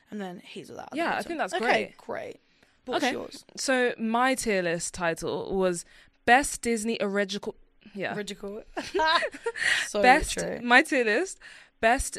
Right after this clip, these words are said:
Speaker 2: Disney Original Musicals based on their music explicitly.
Speaker 1: Wow,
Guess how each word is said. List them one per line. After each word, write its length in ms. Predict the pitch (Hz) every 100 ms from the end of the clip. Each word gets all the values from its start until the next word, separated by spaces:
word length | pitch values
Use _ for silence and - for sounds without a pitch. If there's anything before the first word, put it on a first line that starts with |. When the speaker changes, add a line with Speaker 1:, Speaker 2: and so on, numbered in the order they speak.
| -
Speaker 2:
Disney 400 | 208 226 240 254
Original 380 | 208 214 196 208
Musicals 480 | 196 190 - 185 165
based 440 | - 208 208 -
on 200 | 202 190
their 200 | 180 180
music 840 | 185 190 208 214 165 147 - - _ 151
explicitly. 880 | - - - 214 196 - - 127
Speaker 1:
Wow, 120 | 254